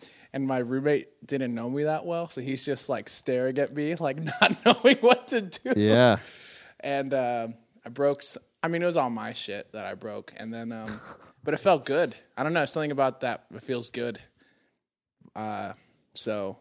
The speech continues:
Speaker 1: but that's the last time I did that. I was eighteen, so
Speaker 2: Mm.
Speaker 1: I haven't. Although there's been, you know,
Speaker 2: Yeah,
Speaker 1: I've,
Speaker 2: we
Speaker 1: I've,
Speaker 2: can't,
Speaker 1: s-,
Speaker 2: we
Speaker 1: I've
Speaker 2: can't
Speaker 1: slammed
Speaker 2: afford
Speaker 1: my hand on the steering wheel a couple times.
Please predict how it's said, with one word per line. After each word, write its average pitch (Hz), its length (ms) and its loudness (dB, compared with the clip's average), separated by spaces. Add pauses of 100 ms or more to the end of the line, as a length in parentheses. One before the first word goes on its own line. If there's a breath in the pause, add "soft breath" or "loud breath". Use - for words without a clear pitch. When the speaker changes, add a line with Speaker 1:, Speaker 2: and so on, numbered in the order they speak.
Speaker 1:
but - 80 -4
that's 131 180 2
the 120 60 -4
last 110 200 -6
time 113 140 -8
I 104 60 -8
did 107 180 -8
that. 104 140 -10
I - 20 -10
was 107 240 -10
eighteen, 107 540 -14
so - 260 -10
Speaker 2:
Mm. 101 240 -2 (520 soft breath)
Speaker 1:
I - 40 -12
haven't. 110 440 -6
Although 123 240 2
there's 127 180 0
been, 123 320 -4 (340)
you 110 120 -8
know, 92 240 -14 (1040)
Speaker 2:
Yeah, - 80 2
Speaker 1:
I've, - 160 -2
Speaker 2:
we - 40 -16 (120)
Speaker 1:
I've, 156 100 4
Speaker 2:
can't, 135 160 6
Speaker 1:
s-, - 80 2
Speaker 2:
we - 60 4
Speaker 1:
I've - 100 6
Speaker 2:
can't 139 140 8
Speaker 1:
slammed 185 220 10
Speaker 2:
afford - 20 2
Speaker 1:
my 165 140 8
hand 147 340 0
on 135 80 0
the 123 80 0
steering 131 400 0
wheel 131 180 2
a 123 40 0
couple 135 280 -2
times. 135 560 -4